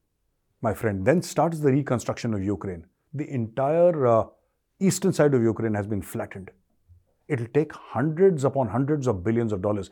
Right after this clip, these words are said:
And who's gonna fund that? Certainly not Russia. And Ukraine has lost seventeen point five percent of its landmass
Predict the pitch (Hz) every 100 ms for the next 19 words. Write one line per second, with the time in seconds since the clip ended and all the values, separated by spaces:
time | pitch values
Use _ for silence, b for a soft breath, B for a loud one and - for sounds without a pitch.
0 | b b 139 151 170 165 123 107 87 85
1 | - 117 143 135 104 95 - - _ _
2 | _ _ _ _ _ _ _ - 139 175
3 | 151 135 143 143 131 101 107 147 - b
4 | b - 135 131 147 135 131 123 - 123
5 | 117 113 127 113 104 104 101 101 101 104
6 | 113